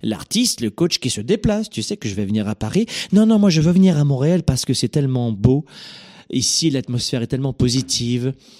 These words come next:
Le printemps québécois est magnifique. » J'ai dit, « C'est vrai, t'as raison. » Alors voilà pourquoi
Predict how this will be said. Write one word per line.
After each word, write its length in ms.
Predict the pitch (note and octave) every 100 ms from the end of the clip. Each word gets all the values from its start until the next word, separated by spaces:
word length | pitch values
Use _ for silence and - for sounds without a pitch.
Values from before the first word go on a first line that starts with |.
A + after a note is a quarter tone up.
| - - -
Le 120 | A#2
printemps 420 | B2+ E3 F3 D#3+
québécois 520 | C#3 B2+ A2 A#2 - B2+
est 100 | A2+
magnifique. » 600 | C3+ C#3 B2+ - C3+ -
J'ai 140 | - D#3
dit, « 200 | E3+ -
C'est 160 | -
vrai, 160 | C3 E2+
t'as 100 | -
raison. » 240 | G#2 F2+ - _
Alors 160 | C#3 C#3+
voilà 160 | D#3+ F#3
pourquoi 400 | D#3+ - D#3+